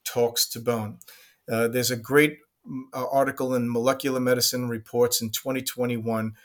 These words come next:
Neuromodulation of Bone, the role of different peptides and their interactions. And they talk all about brain regulation, of how bone differentiates, how it remodels, all occurring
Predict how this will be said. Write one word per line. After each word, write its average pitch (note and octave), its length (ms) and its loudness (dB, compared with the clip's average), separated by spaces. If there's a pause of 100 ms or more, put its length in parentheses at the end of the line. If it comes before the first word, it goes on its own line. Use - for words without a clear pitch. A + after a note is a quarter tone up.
(400)
Neuromodulation D3+ 1500 6
of A#2+ 160 -4
Bone, A2 480 0 (280)
the B2 100 0
role D#3 480 8
of A#2 180 -4
different D#3 420 0
peptides C3 720 0
and B2+ 160 -4
their A#2+ 160 0
interactions. A2+ 840 -6
And E3+ 140 -4
they F3+ 100 -2
talk G3+ 420 -4
all A3 280 -2
about E3 480 0 (560)
brain C#3+ 460 0
regulation, C3 800 0 (280)
of A2 160 -8
how B2 220 -2
bone C3 540 -2
differentiates, C3 1080 0
how B2 240 -2
it D3 100 -4
remodels, B2+ 960 4 (500)
all F3 480 8
occurring B2 720 2